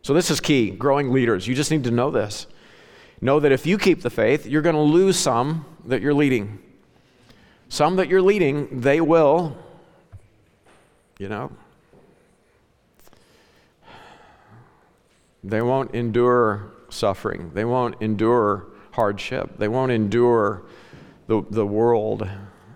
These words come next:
the world system, the society that w-, they live in. They won't endure them being despised by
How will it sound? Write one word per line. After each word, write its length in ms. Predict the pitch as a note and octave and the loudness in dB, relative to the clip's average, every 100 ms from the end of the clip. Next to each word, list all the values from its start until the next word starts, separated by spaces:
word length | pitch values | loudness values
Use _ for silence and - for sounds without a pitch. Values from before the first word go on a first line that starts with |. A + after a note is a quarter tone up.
| _ F3+ | _ -14
the 100 | G2 | -8
world 300 | G2+ A#2 G#2 | -2 0 -2
system, 600 | - B2 - G#2+ F2+ G2+ - - A2+ - G2+ - - - - - - - | -4 -4 -2 -4 -4 -10 -18 -20 -20 -20 -18 -18 -20 -20 -20 -20 -20 -12
the 80 | G2 | -12
society 580 | - G#2 A#2 A2 A2+ G#2+ | -10 -6 -2 0 0 -4
that 160 | E2 - | -6 -8
w-, 180 | G2+ - | -8 -4
they 160 | G2 | -4
live 260 | F#2 G#2 F#2+ | 0 0 0
in. 100 | F2 | -2
They 100 | G#2 | -4
won't 180 | A#2+ B2+ | -2 -2
endure 380 | G2+ G2+ A2 A2 | -2 0 2 2
them 260 | F#2+ F#2+ - - - - | 0 -4 -8 -20 -20 -6
being 220 | G#2+ G2+ | -4 -2
despised 680 | F#2+ F#2+ - F#2+ G#2 G2+ | -2 -4 -2 -2 -2 -4
by 80 | - | -8